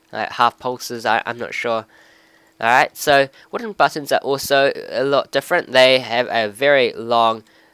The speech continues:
s-, signal strength. They have about one point five seconds long, so about fifteen, fifteen redstone ticks. I, I, I can't, I'm not sure. But yeah, that's about it for timing and pulses and all of that.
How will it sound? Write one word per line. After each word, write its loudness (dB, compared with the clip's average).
s-, -16
signal -10
strength. -8
They -2
have 0
about 0
one -2
point -8
five 2
seconds -10
long, -4
so -4
about -2
fifteen, -8
fifteen -10
redstone -14
ticks. -18
I, -4
I, -10
I -14
can't, -12
I'm -14
not -16
sure. -8
But -2
yeah, 4
that's -2
about 0
it -2
for -4
timing -6
and -8
pulses -10
and -10
all -6
of -10
that. -2